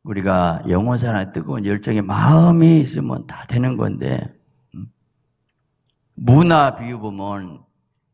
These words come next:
이, 하나 받은 사람이 열, 열 문화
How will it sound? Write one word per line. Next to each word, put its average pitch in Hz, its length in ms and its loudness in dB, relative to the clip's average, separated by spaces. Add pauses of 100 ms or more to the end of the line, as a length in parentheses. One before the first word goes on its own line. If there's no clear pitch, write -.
이, 82 960 -8 (720)
하나 156 440 4
받은 107 280 -4
사람이 98 460 -6 (520)
열, 107 440 -6
열 104 200 0
문화 120 320 -4